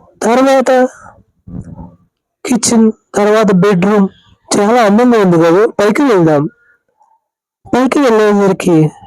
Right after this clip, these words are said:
లైటింగ్‌తో ఎంత అందంగా ఉందో చూసారా? ఇదే బెడ్‌రూమ్,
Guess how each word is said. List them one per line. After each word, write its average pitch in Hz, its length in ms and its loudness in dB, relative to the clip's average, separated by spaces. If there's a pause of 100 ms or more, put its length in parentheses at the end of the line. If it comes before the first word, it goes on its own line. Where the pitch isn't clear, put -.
(440)
లైటింగ్‌తో 240 600 0 (200)
ఎంత 240 240 0
అందంగా 254 400 2
ఉందో 185 240 2
చూసారా? 247 480 0 (2250)
ఇదే 277 260 0
బెడ్‌రూమ్, 175 500 0